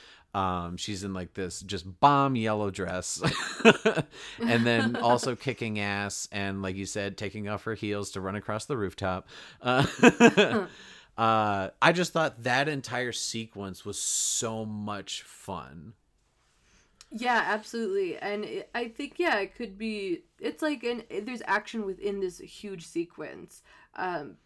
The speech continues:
Speaker 2: and also what made it really fun to watch too was that at this point,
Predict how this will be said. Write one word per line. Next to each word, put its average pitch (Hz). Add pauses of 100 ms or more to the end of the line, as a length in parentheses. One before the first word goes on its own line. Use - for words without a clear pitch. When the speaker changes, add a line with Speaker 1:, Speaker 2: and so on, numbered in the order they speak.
Speaker 2:
and 233
also 262
what 214
made 208
it 180
really 190 (100)
fun 190
to 185
watch 160
too 247
was 185
that 180
at 160
this 196
point, 175